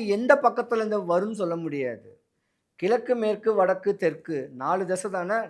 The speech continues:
நாலுக்கு நாலு துணை திசைன்னு ஒரு நாலு திசை இருக்கு, எட்டு திசை இருக்கு. எட்டு திசையிலேருந்து உங்களுக்கு காசு வர்றதுக்கு உண்டான அமைப்பு உங்களுக்கு இனிமே தாங்க.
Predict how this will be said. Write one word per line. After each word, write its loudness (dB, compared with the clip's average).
நாலுக்கு 2
நாலு 0
துணை 2
திசைன்னு -4
ஒரு -4
நாலு -2
திசை -8
இருக்கு, -12
எட்டு -6
திசை -2
இருக்கு. -8
எட்டு 4
திசையிலேருந்து 8
உங்களுக்கு 2
காசு 4
வர்றதுக்கு 4
உண்டான 4
அமைப்பு -2
உங்களுக்கு -2
இனிமே -6
தாங்க. -14